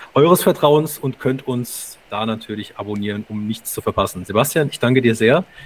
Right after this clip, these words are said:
dass du heute da warst und dem Felix noch weiterhin einen schönen Urlaub. Und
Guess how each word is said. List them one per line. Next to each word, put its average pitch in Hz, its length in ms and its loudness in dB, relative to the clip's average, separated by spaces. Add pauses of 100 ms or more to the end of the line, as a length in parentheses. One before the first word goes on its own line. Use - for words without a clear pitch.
(120)
dass 117 100 -4
du 123 140 4
heute 120 180 4
da 113 180 2
warst 180 280 0
und 131 100 -2
dem 120 80 0
Felix 135 340 0
noch 117 140 -2
weiterhin 117 360 0
einen 113 80 -2
schönen 113 240 -2
Urlaub. 139 280 0 (160)
Und 123 340 -8